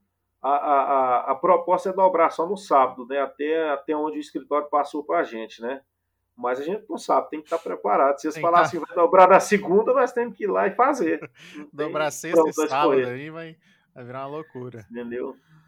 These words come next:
Speaker 1: Mas assim, o, é, o show vai vir muito grande agora, vai vir outra pegada.
Speaker 2: É
Speaker 1: Isso
Speaker 2: continuar
Speaker 1: é
Speaker 2: com três
Speaker 1: acontece.
Speaker 2: horas de show?
Speaker 1: Não, vai diminuir também. Porque quer fazer um show mais bem feito, né? Fazer um show redondo, né? Show todo ensaiado, bonito, en-,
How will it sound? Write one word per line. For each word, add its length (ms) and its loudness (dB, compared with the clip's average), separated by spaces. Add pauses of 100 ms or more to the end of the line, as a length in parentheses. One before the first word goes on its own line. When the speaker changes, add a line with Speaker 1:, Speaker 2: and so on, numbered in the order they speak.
Speaker 1:
Mas 320 0
assim, 440 -8
o, 120 -14 (140)
é, 160 -4
o 160 -8
show 240 -4
vai 140 2
vir 120 -4
muito 300 -4
grande 320 0
agora, 300 -2
vai 160 -2
vir 260 -10
outra 340 4
pegada. 680 0 (240)
Speaker 2:
É 60 -12
Speaker 1:
Isso 80 -14
Speaker 2:
continuar 400 -2
Speaker 1:
é 40 0
Speaker 2:
com 160 -6
três 300 -4
Speaker 1:
acontece. 20 0
Speaker 2:
horas 280 0
de 80 -12
show? 340 -8 (540)
Speaker 1:
Não, 420 2 (100)
vai 220 -2
diminuir 480 -8
também. 400 -10 (380)
Porque 240 -4
quer 160 0
fazer 220 2
um 120 -2
show 340 -4
mais 320 2
bem 220 -6
feito, 400 -12
né? 180 -10 (560)
Fazer 200 4
um 100 4
show 200 4
redondo, 600 2
né? 280 0
Show 260 -8
todo 280 -4
ensaiado, 800 2
bonito, 580 -4
en-, 140 -16